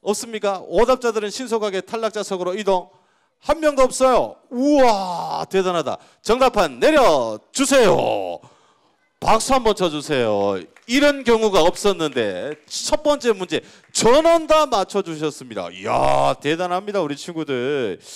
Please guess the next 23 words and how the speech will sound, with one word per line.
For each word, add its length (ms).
보통 440
첫 180
번째 400
문제에 640
최소 680
두세 340
명 220
정도는 720
탈락되기 640
마련인데, 680
어, 140
울진 380
친구들 320
공부 300
많이 260
한 120
것 100
같습니다. 600
자, 180
계속해서 680
문제 300
풀 160
텐데요. 540